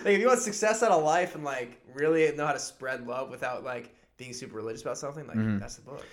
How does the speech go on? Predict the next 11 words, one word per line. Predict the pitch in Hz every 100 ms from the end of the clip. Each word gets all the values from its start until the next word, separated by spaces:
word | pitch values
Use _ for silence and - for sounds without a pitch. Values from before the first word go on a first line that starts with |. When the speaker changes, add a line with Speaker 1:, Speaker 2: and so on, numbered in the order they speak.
| - -
Speaker 2:
Yeah, | 120 120 95 123
I | 147
think | 202 208
Speaker 1:
<clears throat> | 185 170 - - _ _ _ - -
Speaker 2:
personally, | 147 139 - 120 107 101
outside | 139 180 - 190
of | 160
the | 139
Bible, | 113 107 98 95 80 - -
if | 113 -
there's | 127 123